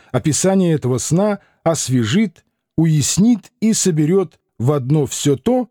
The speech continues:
что так длинно рассказано на этих страницах. Вот этот сон.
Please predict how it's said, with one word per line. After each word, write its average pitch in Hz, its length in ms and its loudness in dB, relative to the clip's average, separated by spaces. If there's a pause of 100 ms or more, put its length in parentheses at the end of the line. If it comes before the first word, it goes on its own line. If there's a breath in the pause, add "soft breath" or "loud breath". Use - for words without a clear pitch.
(680)
что 226 80 0
так 165 240 -2
длинно 170 440 2
рассказано 127 840 -2
на 98 100 0
этих 101 260 -2
страницах. - 840 -6 (500)
Вот 196 460 0
этот 143 320 -4
сон. 67 560 -6